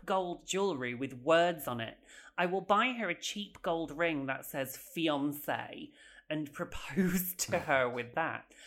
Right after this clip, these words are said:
Max knew, actually, this is a piece of jewellery that has to withstand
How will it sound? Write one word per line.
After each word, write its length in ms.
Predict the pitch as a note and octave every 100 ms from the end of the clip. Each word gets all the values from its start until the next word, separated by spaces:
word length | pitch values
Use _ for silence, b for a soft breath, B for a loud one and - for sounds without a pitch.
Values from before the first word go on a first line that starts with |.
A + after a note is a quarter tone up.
| B B B B
Max 400 | D#3 D#3 D#3 -
knew, 220 | F#3 E3 D#3
actually, 400 | - - D#3+ C#3+
this 220 | D#3+ -
is 120 | C#3+
a 40 | D3
piece 360 | D#3 D3 -
of 320 | C#3 C3+ C3+ - _ _ -
jewellery 360 | E3+ C#3+ C#3 C3+
that 160 | - -
has 180 | F#3 -
to 80 | F3+
withstand 640 | D#3 - - E3+ D#3 C#3+